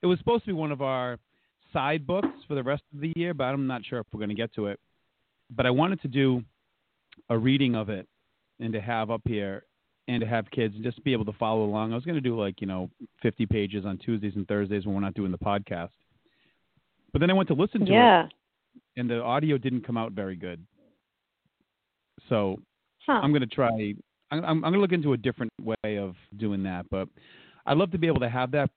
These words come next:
Speaker 1: just to have for future classes too, like for next year when we read the novel as a whole class. Uh, we, we're
Speaker 2: Mm-hmm.
Speaker 1: still gonna be outsiders, but I wanna be able to pair Refugee with The Diary of Anne Frank, 'cause there's a lot
Speaker 2: Yeah,
Speaker 1: of
Speaker 2: that's cool.
Speaker 1: similarities. And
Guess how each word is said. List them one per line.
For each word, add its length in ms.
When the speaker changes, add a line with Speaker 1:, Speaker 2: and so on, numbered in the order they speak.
Speaker 1:
just 200
to 100
have 220
for 80
future 340
classes 500
too, 120
like 200
for 60
next 320
year 240
when 140
we 80
read 200
the 60
novel 560
as 120
a 60
whole 160
class. 400
Uh, 140
we, 160
we're 120
Speaker 2:
Mm-hmm. 100
Speaker 1:
still 100
gonna 120
be 80
outsiders, 460
but 120
I 20
wanna 220
be 160
able 140
to 80
pair 260
Refugee 640
with 100
The 60
Diary 240
of 80
Anne 240
Frank, 320
'cause 140
there's 140
a 40
lot 140
Speaker 2:
Yeah, 380
Speaker 1:
of 100
Speaker 2:
that's 360
cool. 180
Speaker 1:
similarities. 380
And 200